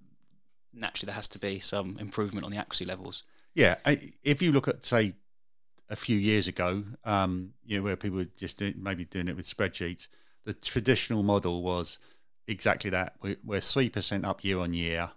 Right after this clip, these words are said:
Speaker 2: I
Speaker 1: Yeah.
Speaker 2: had, I had this number of people this time last year, so I'm gonna add three percent to the revenue forecast, do a quick calculation of how many staff I need. I might add one more person on. You know, if you get a proper software tool to do it, and, and bearing in mind you might have to do that for a hundred stores with three departments a store,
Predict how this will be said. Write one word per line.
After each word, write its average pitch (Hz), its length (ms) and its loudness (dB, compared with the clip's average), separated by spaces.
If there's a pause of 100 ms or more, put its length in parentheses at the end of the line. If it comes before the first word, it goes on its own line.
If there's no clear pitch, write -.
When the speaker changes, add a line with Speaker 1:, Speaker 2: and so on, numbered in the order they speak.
(140)
Speaker 2:
I 87 100 -2
Speaker 1:
Yeah. 92 60 0
Speaker 2:
had, - 260 -10
I 92 160 -4
had 87 140 -6
this - 180 -4
number 92 140 -2
of 85 80 -6
people 85 420 -8
this 92 140 -8
time 87 200 -4
last 85 320 -4
year, 85 200 -2
so - 120 -6
I'm 85 80 -4
gonna 85 120 -4
add 85 160 -4
three 110 260 -8
percent - 360 -6
to - 80 -16
the 85 60 -16
revenue 85 340 -6
forecast, 82 720 -6 (600)
do 95 100 -4
a 85 40 -4
quick - 280 -6
calculation 82 480 -4
of 87 40 -4
how 87 60 -4
many 80 120 -6
staff 80 360 -4
I 80 40 -6
need. 80 320 -6
I 82 40 -8
might 85 200 -4
add 82 160 -10
one 80 140 -4
more 80 180 -8
person 80 400 -8
on. 80 180 -16 (720)
You 95 80 -6
know, 90 140 -4
if - 180 -8
you 98 100 -4
get 101 300 4
a 98 60 -8
proper - 300 -8
software 90 460 -2
tool 87 220 -6
to - 100 -16
do 92 100 -10
it, 82 240 -4
and, 101 140 -2
and 107 140 0
bearing 117 200 8
in 104 60 4
mind 98 160 2
you 92 60 0
might 92 100 2
have 90 140 -4
to 92 80 -14
do 87 80 -4
that - 120 -2
for - 60 -12
a 82 60 -12
hundred 90 280 -6
stores 85 400 -6
with 85 120 -14
three 87 180 -8
departments 78 560 -6
a - 40 -20
store, 78 440 -6